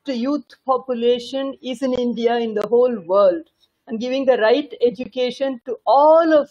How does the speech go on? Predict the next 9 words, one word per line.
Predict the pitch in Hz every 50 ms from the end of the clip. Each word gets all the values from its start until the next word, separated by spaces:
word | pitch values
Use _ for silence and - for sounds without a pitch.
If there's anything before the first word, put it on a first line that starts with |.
| _ _
them, | 196 220 202 214 233 262 233
however | 240 240 240 247 254 262 269 240
diverse | 202 233 220 226 233 240 247 254 247 247 247
they | 226 214 220
are | 226 233 247 254 247
in | 240 226
their | 202 214 214 208 208 208
learning | 208 208 214 220 226 226 214
requirements, | 220 214 214 _ 214 208 196 196 190 185 180 170 170 170 185 214 277 - _ _